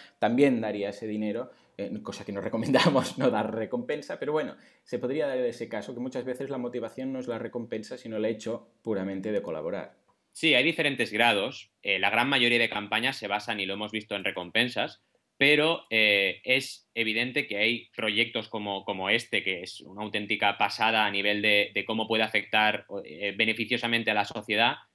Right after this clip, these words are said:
Speaker 2: que te puedes encontrar con gente que aporte por mucho más allá, eh, que la propia recompensa. Tienes la recompensa porque te sientes parte del proyecto, pero evidentemente eso no vale diez mil dólares. Eh, <laughs> o sea que
Speaker 1: No.
Speaker 2: hay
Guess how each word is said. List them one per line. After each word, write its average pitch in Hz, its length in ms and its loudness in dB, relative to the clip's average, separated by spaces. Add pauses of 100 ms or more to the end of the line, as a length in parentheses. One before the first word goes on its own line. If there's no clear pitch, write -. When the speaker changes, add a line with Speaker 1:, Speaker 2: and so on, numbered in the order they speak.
(200)
Speaker 2:
que 117 400 4
te 120 80 -4
puedes 110 300 -2
encontrar 110 380 -2
con 113 200 -2
gente 107 280 -2
que 107 100 4
aporte 104 360 2
por 104 180 -4
mucho 110 280 -4
más 98 200 -2
allá, 95 440 2
eh, 92 200 -2
que 95 120 0
la 92 80 0
propia 95 200 0
recompensa. 95 560 0
Tienes 123 220 4
la 127 80 4
recompensa 120 480 0
porque 98 220 -4
te - 80 -12
sientes 104 260 -6
parte 117 240 0
del 104 140 0
proyecto, 117 500 0 (240)
pero 95 420 0
evidentemente 104 800 0
eso 110 160 -6
no 113 80 -2
vale 104 200 2
diez 95 160 0
mil 92 180 -6
dólares. 92 400 -4 (300)
Eh, 180 440 -4
<laughs> - 60 0
o - 60 -4
sea - 240 2
que 139 180 2
Speaker 1:
No. 139 160 0
Speaker 2:
hay 131 140 4